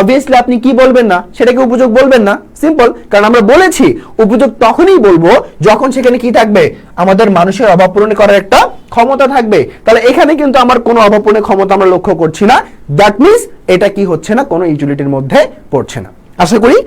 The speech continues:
বিষয়টা ক্লিয়ার হয়েছেন। ওকে, ওকে, এবার আসেন, <clears throat> আমরা যাচ্ছি উপযোগের ক্ষেত্রে।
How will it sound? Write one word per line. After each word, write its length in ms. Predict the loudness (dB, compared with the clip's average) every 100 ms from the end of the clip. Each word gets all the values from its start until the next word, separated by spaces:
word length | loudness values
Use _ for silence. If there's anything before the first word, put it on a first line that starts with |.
| -8 -10 -2
বিষয়টা 300 | 0 0 -2 -2
ক্লিয়ার 220 | 0 2 2
হয়েছেন। 300 | -2 -6 -10 -14 -20 -20 -20 -20 -20 -20 -20 -16 0 0
ওকে, 160 | 2 0 0
ওকে, 140 | -2 -8 -14 -20 -20 -20 -20 -20 -12 0
এবার 140 | 2 2
আসেন, 180 | 0 -4 -4 -18 -20 -20 -20 -20 -6
<clears throat> 1800 | -2 2 2 0 -4 -14 -20 -20 -20 -20 _ -20 -20 -20 -20 -20 -8 0
আমরা 140 | 2 2
যাচ্ছি 240 | 2 2 0 0 -6 -20 -20 -20 -20 -20 -20 -20 -20 -20 -20 -20 0 2
উপযোগের 380 | 4 2 2 2
ক্ষেত্রে। 220 | -2 -4